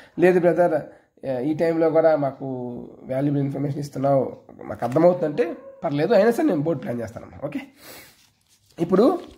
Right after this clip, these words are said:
ఈ యువర్స్ మీడియా ఇంజనీరింగ్ కాలేజ్ని థర్డ్ ఫేజ్‌లో కన్సిడర్ చేయొచ్చా అంటే ఎస్, కన్సిడర్ చేయొచ్చు. అదేంటన్నా, బుర్ర ఉందా లేదా? already యాభై సీట్లు ఫిల్ అయిపోయినాయి కదా, ఎలా కన్సిడర్ చేయొచ్చు అంటే ఇప్పుడు మీకు థర్టీ సీట్స్, ట్వంటీ సీట్స్ ఫిల్ అయ్యాయి కదా.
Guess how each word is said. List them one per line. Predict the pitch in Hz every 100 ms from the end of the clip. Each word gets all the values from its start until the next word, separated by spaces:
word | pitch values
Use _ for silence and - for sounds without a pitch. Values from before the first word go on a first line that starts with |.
| _ -
ఈ | 180 196
యువర్స్ | 190 214
మీడియా | 233 226 220
ఇంజనీరింగ్ | 202 190 185 170
కాలేజ్ని | 160 160 160 262
థర్డ్ | 185 180 196
ఫేజ్‌లో | 190 185
కన్సిడర్ | 180 160 165 160 151
చేయొచ్చా | 160 156 156
అంటే | 147 147 226 320 - - _ _ _
ఎస్, | 233 240 - - - _ -
కన్సిడర్ | 135 139 139 143 143
చేయొచ్చు. | 120 113 - 104 - -
అదేంటన్నా, | 120 156 156 147 139 131 131 139 _ _ _
బుర్ర | 127 127 139 160
ఉందా | 151 151
లేదా? | 147 135 135 127 - - _ _ 143
already | 170 175 170
యాభై | 165 175
సీట్లు | 180 147
ఫిల్ | - 165
అయిపోయినాయి | 170 147 160 151
కదా, | 147 143 - -
ఎలా | 175
కన్సిడర్ | 170 156 151 143
చేయొచ్చు | 139 135 131
అంటే | 127 190 302 - - - - -
ఇప్పుడు | 165 202 202
మీకు | 196 180 240 294 - -
థర్టీ | 175 165 - 247
సీట్స్, | 220 233 254 277 311 - -
ట్వంటీ | 196 196
సీట్స్ | 247 -
ఫిల్ | 202
అయ్యాయి | 196 151
కదా. | 147